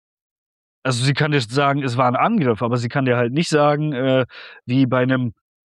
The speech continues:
ich sag mal, bei einem richtigen Monitoring hast du ja eine Aktion dahinter, zum Beispiel, wenn du schon automatisiert hast, die darauf reagiert.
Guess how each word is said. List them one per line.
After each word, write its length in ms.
ich 120
sag 140
mal, 80
bei 100
einem 140
richtigen 400
Monitoring 560
hast 180
du 40
ja 60
eine 140
Aktion 420
dahinter, 500
zum 220
Beispiel, 580
wenn 120
du 60
schon 180
automatisiert 680
hast, 200
die 140
darauf 380
reagiert. 560